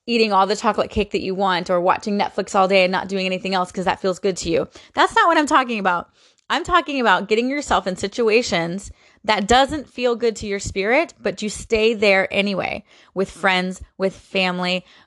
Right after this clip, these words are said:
you know, with mates, lovers. We all do this, and we have to start listening to our intuition.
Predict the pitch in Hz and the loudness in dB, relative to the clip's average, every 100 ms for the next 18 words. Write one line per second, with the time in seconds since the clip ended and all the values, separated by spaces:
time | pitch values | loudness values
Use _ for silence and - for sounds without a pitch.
0 | _ 202 190 180 170 190 190 - _ _ | _ -2 0 0 0 0 0 -2 _ _
1 | - 190 220 - - - 175 208 185 - | -4 0 0 0 -6 -4 0 2 0 -4
2 | - - _ _ _ _ _ - 202 269 | -8 -14 _ _ _ _ _ -10 -2 2
3 | 277 330 254 311 330 190 135 - - _ | 4 4 2 2 2 2 0 -8 -10 _
4 | _ 185 220 214 220 - 208 214 196 214 | _ -6 -2 -2 -4 -10 -8 -8 -4 -4
5 | 202 - - 254 196 190 - 185 180 180 | -4 -6 -6 -4 0 0 0 -2 -2 -4
6 | 208 180 175 185 180 180 180 - - - | 0 0 0 -4 -4 0 0 0 -6 -8